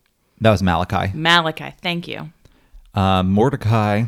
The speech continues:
Speaker 1: though, was a name of this one guy who was, like, an urban legend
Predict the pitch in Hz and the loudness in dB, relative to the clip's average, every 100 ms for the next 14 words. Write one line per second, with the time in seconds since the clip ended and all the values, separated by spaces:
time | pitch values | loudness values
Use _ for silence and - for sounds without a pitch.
0 | 110 101 95 95 87 95 98 101 92 - | -4 0 2 2 2 2 4 2 0 -2
1 | 95 95 95 101 101 95 92 92 92 87 | -2 0 2 2 0 0 2 2 0 -2
2 | - _ _ _ _ - 95 - 98 98 | -10 _ _ _ _ -2 -2 0 0 0
3 | 98 92 92 92 85 90 92 73 98 92 | 2 2 2 -2 -2 -2 -2 -2 -2 -2
4 | 92 87 90 90 98 95 95 | -2 -2 -2 -2 -4 -4 -6